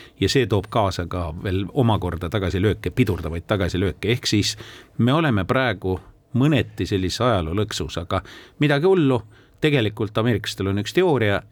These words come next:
et umbes kaheksakümne aastases tsüklis käivad sellised üleilmsed poliitilised protsessid,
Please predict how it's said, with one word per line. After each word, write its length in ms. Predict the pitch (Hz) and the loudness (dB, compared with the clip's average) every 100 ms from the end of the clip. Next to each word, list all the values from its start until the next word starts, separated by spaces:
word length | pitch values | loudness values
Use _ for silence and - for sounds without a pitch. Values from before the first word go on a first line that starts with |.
| - | -8
et 180 | 92 113 | -4 -2
umbes 360 | 104 95 87 | 0 0 -2
kaheksakümne 640 | - 117 113 - 87 92 92 | -2 0 0 -2 -2 0 2
aastases 440 | 87 - 95 95 - | 0 0 -2 -2 -2
tsüklis 440 | - - - 92 | -2 -2 -2 -2
käivad 320 | - 101 90 - | 0 0 0 0
sellised 440 | 92 87 82 82 | -2 0 0 0
üleilmsed 920 | 113 104 90 87 113 107 90 95 85 - | 2 4 4 2 2 2 2 -2 -4 -4
poliitilised 640 | 95 104 107 85 78 82 - - | 0 0 0 0 0 -2 -4 -6
protsessid, 560 | 85 - 135 - 85 | -2 0 0 0 -2